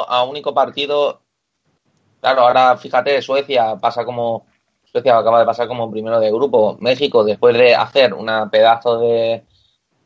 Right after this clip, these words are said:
de dos partidos, eh, eh, ahora se tiene que enfrentar contra México. Ay, con, perdón, contra México, contra Brasil.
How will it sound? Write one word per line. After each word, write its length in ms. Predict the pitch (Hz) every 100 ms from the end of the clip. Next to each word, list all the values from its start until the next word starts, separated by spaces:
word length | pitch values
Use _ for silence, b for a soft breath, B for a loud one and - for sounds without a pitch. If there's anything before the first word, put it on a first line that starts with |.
| _ _ - _ _ _
de 280 | 101 104 101
dos 260 | 90 110 -
partidos, 640 | 113 107 135 135 143 - _ _ _ _
eh, 840 | - 113 110 107 104 104 104 104 98 _ _ _ _ _ _ _
eh, 1080 | - 110 107 104 104 104 104 101 101 98 95 _ _ _ _ _ _ _ _ _ _ _ -
ahora 220 | 110 113
se 100 | 123
tiene 180 | 120 127
que 60 | 139
enfrentar 340 | 131 123 127
contra 240 | 151 143 117
México. 500 | 156 - 156 104 - _ _ -
Ay, 300 | 113 113 104
con, 140 | 101
perdón, 240 | 107 110
contra 180 | 107 104
México, 220 | 107 113
contra 260 | 107 104 104
Brasil. 420 | 104 - 143 110